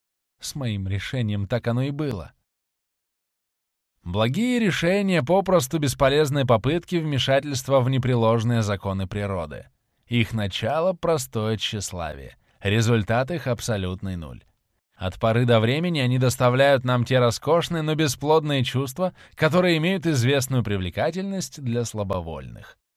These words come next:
Вот всё, что можно о них сказать. Это просто чеки,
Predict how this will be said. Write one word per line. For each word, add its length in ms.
Вот 400
всё, 380
что 200
можно 380
о 40
них 220
сказать. 540
Это 220
просто 420
чеки, 580